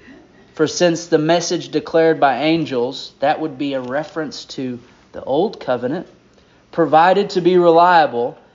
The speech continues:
and every transgression or disobedience received a just retribution," payment for,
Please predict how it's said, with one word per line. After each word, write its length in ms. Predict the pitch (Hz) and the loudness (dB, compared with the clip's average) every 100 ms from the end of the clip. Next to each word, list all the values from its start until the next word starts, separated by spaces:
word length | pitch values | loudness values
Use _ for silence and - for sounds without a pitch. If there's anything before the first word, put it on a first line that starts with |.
| - | -12
and 140 | 143 | -4
every 280 | 156 165 185 | -2 -2 -6
transgression 800 | 185 185 170 135 170 170 170 156 | -6 -6 -6 -4 -2 -2 -2 -8
or 60 | |
disobedience 760 | 147 151 165 139 151 156 135 - | -8 -6 -6 -4 -6 -6 -10 -12
received 460 | 139 - 165 160 | -12 -6 -4 -4
a 100 | - | -8
just 560 | 120 120 156 175 - - _ _ - | -8 0 0 0 -10 -20 _ _ -2
retribution," 1120 | 160 156 - 143 123 180 190 - 139 151 156 _ _ _ _ _ _ _ _ - | 0 0 -4 -8 -6 -6 -6 -6 -6 -8 -12 _ _ _ _ _ _ _ _ -18
payment 460 | - 170 165 160 | -8 -6 -4 -6
for, 540 | - - 139 139 131 | -8 -10 -4 -4 -4